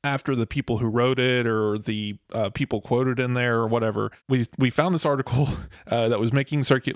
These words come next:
making the rounds. Uh, it was posted on Reddit. A lot of, a lot of people talking about it, and we s-, you know, just caught up to it and is like, "What is this?" And it's a story.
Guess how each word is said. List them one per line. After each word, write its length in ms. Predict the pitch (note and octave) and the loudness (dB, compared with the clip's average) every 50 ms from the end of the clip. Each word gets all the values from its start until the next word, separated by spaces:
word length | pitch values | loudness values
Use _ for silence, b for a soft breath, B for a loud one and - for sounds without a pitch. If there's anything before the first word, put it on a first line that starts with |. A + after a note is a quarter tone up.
| - - | 0 0
making 280 | C3+ C3 - C#3 C#3 | 0 0 0 0 -2
the 60 | C3+ | 0
rounds. 560 | B2+ A#2+ A#2 A2+ A#2 A2+ A2+ A2+ A2+ - - - | 0 0 0 2 0 0 0 0 0 0 -2 0
Uh, 300 | - A2 G#2+ G#2 G#2 G2 | 0 2 2 2 2 2
it 60 | - | 2
was 160 | A#2 A2+ - | 0 0 -2
posted 320 | - - C#3+ C3 - - C#3 | 0 0 0 0 0 0 0
on 160 | C#3 B2+ A#2+ | 0 2 2
Reddit. 340 | A#2 A2 A2 A#2 A2+ A2 - | 2 2 2 2 0 0 0
A 40 | - | 0
lot 160 | A2 A#2 A2+ | 0 0 0
of, 260 | A2+ A2 - - - _ | 0 -2 -6 -10 -6 _
a 40 | A#2 | 0
lot 100 | A#2+ A#2 | 0 0
of 60 | A2 | 0
people 220 | - A#2+ A#2 B2+ A#2+ | 0 -2 -2 -2 -4
talking 420 | - - G#2+ G#2+ G#2+ - G#2+ G#2+ | -2 0 0 0 0 0 -2 -2
about 260 | G#2+ G2+ A2 A2 G#2+ A2 | -2 0 0 0 0 -2
it, 100 | - - | -2 -2
and 180 | A2 A#2 - - | -4 -4 -4 -4
we 220 | - A#2+ C#3+ F3+ F#3 | -2 0 0 0 0
s-, 180 | F3+ - - - - - D3 - | -2 -4 -6 -8 -12 -14 -12 -10
you 200 | C3+ A#2 - B2 | -8 -6 -4 -2
know, 200 | G#2+ G2+ G2+ G#2 - - | 0 0 -2 -2 -2 -2
just 160 | A#2 G#2+ - | -2 -2 0
caught 160 | - D3 D3 | 2 0 0
up 80 | D3+ - | 0 -2
to 120 | - E3 | -2 -2
it 20 | D3 | -2
and 80 | C#3 | 0
is 80 | C3 B2 | 0 0
like, 200 | A#2+ G#2+ - b b b b b b | -2 -2 -4 b b b b b b
"What 320 | - A2 C3 F#3+ G#3+ - _ _ | -6 -2 -2 -2 -2 -2 _ _
is 300 | D#3+ D#3+ D#3+ D#3+ C3+ - | 0 0 2 2 0 -2
this?" 420 | B2 A2 A2 B2+ B2+ - - - - - | -4 -4 -6 -4 -4 -4 -4 -4 -2 -2
And 120 | B2+ C3 | -2 -2
it's 100 | B2 - | 0 0
a 80 | D3+ C#3 | 0 0
story. 720 | - - - F#3 G3 B3 A3+ F3+ D3 C3 B2 A#2 A2+ | 0 0 2 2 4 4 4 2 2 2 0 0 0